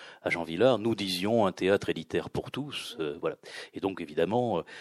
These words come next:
euh, Antoine Vitesse, c'est, ce sont des héritages, euh, ce sont des héritages parce que ce sont aussi des conduites politiques, ce sont des,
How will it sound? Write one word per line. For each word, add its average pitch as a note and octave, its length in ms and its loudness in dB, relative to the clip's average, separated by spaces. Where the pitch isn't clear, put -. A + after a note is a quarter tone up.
euh, - 460 -2
Antoine E2+ 280 -2
Vitesse, B2+ 440 4
c'est, E2 420 -2
ce - 140 -6
sont - 160 -6
des E2 180 -4
héritages, G#2 640 4
euh, D#2 220 -4
ce - 100 -8
sont F2+ 140 -6
des D#2 160 -8
héritages E2+ 480 0
parce - 200 -2
que F2+ 100 -6
ce - 100 -8
sont F2+ 140 -4
aussi A2 340 4
des F#2+ 100 0
conduites - 360 -6
politiques, E2+ 500 -6
ce - 100 -4
sont F2+ 220 -4
des, D2+ 240 -2